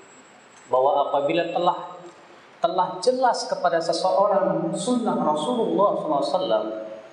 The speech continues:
tidak boleh ia meninggalkan sunnah itu hanya karena mengikuti pendapat seseorang. Beliau juga yang berkata, "La tuqalliduni,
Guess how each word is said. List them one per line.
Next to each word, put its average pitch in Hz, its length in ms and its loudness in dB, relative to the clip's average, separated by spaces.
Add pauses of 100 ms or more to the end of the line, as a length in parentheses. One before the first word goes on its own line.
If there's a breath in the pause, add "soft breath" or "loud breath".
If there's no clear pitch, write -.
(440)
tidak 180 400 0
boleh 156 400 2
ia 151 160 0
meninggalkan 139 760 -2
sunnah 214 540 -2
itu 208 560 0
hanya 135 240 0
karena 147 240 2
mengikuti 143 560 0
pendapat 135 480 0
seseorang. 95 500 -4 (1700)
Beliau 139 300 2
juga 139 100 4
yang 139 140 -2
berkata, 139 480 2 (580)
"La 139 160 2
tuqalliduni, 135 840 0